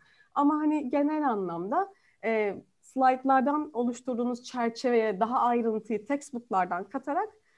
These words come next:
e, en azından kavramanızı kolaylaştırabilirsiniz diye düşünüyorum.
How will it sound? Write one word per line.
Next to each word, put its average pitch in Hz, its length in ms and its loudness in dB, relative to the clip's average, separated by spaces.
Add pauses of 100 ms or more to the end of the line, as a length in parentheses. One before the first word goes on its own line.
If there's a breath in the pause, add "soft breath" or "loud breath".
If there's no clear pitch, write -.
(220 soft breath)
e, 175 100 -12
en 247 140 -4
azından 285 400 2
kavramanızı 285 680 0
kolaylaştırabilirsiniz 269 1300 0
diye 170 140 -10
düşünüyorum. 202 520 -4